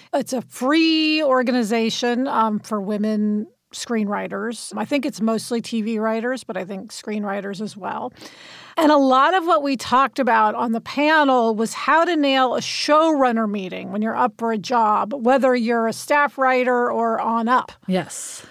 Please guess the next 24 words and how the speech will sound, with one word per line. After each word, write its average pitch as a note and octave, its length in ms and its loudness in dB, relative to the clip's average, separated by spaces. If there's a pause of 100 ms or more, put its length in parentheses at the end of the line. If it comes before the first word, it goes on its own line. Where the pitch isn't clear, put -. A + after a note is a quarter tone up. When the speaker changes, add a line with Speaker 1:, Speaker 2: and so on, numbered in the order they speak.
(120)
Speaker 1:
And C4 200 4
one B3+ 140 4
of B3+ 160 2
our - 120 4
fellow B3+ 380 2
panelists, C#4+ 1080 2
um, B3+ 260 4
who B3 120 4
also A3+ 460 0
is A3 320 -4
a C4 60 -6
friend A3 300 -2
of G3+ 100 -4
ours, G#3+ 380 0 (360)
Moira A#3 460 4
Kurland, B3+ 920 2 (140)
she C4+ 200 -2
created B3 440 2
the B3 140 -4
In-Between A#3 600 0
for A3+ 140 -6
N G#3 180 -2
B G3+ 140 -6
C, G3 460 -10